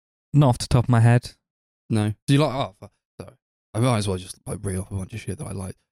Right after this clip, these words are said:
Speaker 2: You like that hallway s-, scene where they do that, that one shot and they're all fucking
Speaker 1: Yeah, that was fun.
Speaker 2: killing everything. Oh, so good. So fucking good. And I like, uh, Will Poulter as, uh, Adam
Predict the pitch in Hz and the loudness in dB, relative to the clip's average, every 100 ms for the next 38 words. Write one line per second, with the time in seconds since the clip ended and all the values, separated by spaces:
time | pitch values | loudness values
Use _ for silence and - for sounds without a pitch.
0 | - 123 113 104 117 95 95 - 101 - | -4 -2 0 -2 -2 -4 -10 -18 -20 -20
1 | _ 101 101 - 101 156 107 92 - _ | _ -16 -16 -16 -16 -14 -14 -14 -16 _
2 | - 110 101 98 - 95 _ - 107 101 | -10 -6 -6 -6 -8 -8 _ -12 -8 -8
3 | 101 _ _ _ _ - 104 95 90 98 | -10 _ _ _ _ 4 6 8 6 6
4 | 92 90 - 85 87 143 117 101 117 113 | 6 4 4 4 4 2 0 0 -2 -2
5 | 113 90 120 - - - 98 95 113 98 | -2 -4 -6 -6 -8 -4 -4 -2 -4 -4
6 | - _ _ _ - 135 151 - _ _ | -12 _ _ _ -10 -6 -6 -8 _ _
7 | _ _ 107 104 - _ _ _ _ _ | _ _ -14 -14 -16 _ _ _ _ _
8 | _ _ _ - 143 165 165 156 147 127 | _ _ _ 0 2 2 2 4 4 4
9 | 113 127 - 143 113 98 98 98 95 95 | 2 2 2 0 0 -6 -8 -6 -4 -4
10 | 98 101 92 95 | -4 -6 -8 -14